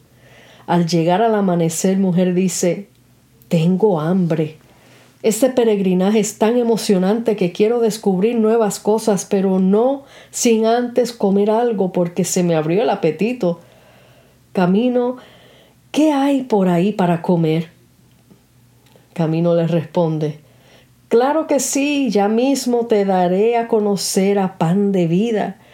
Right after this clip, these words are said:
y a la vid verdadera. Entre ellos dos serás sumamente saciada y podrás continuar. Más adelante nos encontraremos con ellos."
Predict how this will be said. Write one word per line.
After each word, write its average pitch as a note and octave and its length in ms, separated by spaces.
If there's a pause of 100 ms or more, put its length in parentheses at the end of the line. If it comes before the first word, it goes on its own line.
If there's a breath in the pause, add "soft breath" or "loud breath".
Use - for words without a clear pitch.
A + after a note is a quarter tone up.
(220 loud breath)
y A3+ 80
a G#3+ 60
la G3 140
vid A#3 300
verdadera. F3+ 1000 (600 loud breath)
Entre G#3+ 360
ellos D#4 340
dos C4+ 440 (200 loud breath)
serás G#3+ 500
sumamente A#3 880
saciada B3 560
y A3+ 60
podrás F3+ 500
continuar. F3+ 800 (540 loud breath)
Más E3+ 260
adelante A#3 600
nos G#3 180
encontraremos E3+ 920
con D#3 240
ellos." D3+ 540